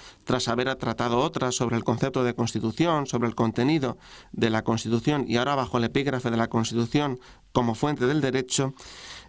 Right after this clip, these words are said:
eh, requiere algún comentario inicial. Para empezar,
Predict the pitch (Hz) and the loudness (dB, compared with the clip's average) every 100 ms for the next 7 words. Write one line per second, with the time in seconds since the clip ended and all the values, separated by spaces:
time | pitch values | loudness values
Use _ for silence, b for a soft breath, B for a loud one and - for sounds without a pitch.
0 | - 123 135 127 127 127 156 156 147 147 | -4 0 2 2 0 0 2 2 2 2
1 | 131 123 123 123 113 - 113 110 - - | 2 2 2 2 0 2 2 2 -4 -10
2 | - - b b b b b - 143 135 | -14 -18 b b b b b 2 2 4
3 | 127 135 180 175 190 | 0 0 0 2 -2